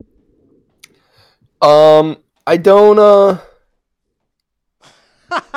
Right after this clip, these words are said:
Speaker 1: I can't really think of other. You know, this is a shortcoming of both myself and Hollywood, by the way, because
Speaker 2: Yeah.
Speaker 1: if I, I've named
Speaker 2: I agree.
Speaker 1: two,
Speaker 2: Oh my God.
Speaker 1: two, two
Speaker 2: Look at,
Speaker 1: actors
Speaker 2: okay,
Speaker 1: of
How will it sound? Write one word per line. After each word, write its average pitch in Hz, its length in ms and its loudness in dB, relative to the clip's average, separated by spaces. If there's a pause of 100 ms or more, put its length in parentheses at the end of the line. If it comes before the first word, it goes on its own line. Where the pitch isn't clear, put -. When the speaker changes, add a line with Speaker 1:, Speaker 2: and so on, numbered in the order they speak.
(240)
Speaker 1:
I 214 80 -4
can't 208 280 -8
really 180 220 -6
think 175 300 -10
of 165 640 -2 (420)
other. 151 680 -2 (2000)
You 196 260 -8
know, 196 100 0
this 226 160 -4
is 247 80 -6
a - 40 -6
shortcoming 180 720 -4
of 131 340 -2
both 151 220 -2
myself 143 480 -4
and 131 200 -10
Hollywood, 110 600 -10
by 107 160 -10
the 101 100 -10
way, 95 240 -14
because 123 520 -4
Speaker 2:
Yeah. 117 200 -4
Speaker 1:
if 110 40 -6
I, 131 180 -2
I've 143 120 -4
named 160 320 -6
Speaker 2:
I 151 100 -6
agree. 147 240 -8
Speaker 1:
two, 160 180 0
Speaker 2:
Oh 151 100 0
my 180 220 -4
God. 143 720 -6
Speaker 1:
two, 170 360 -12 (160)
two 160 80 -20 (300)
Speaker 2:
Look 202 140 -4
at, 202 80 -2
Speaker 1:
actors 123 180 -6
Speaker 2:
okay, 120 180 -2
Speaker 1:
of 117 320 -4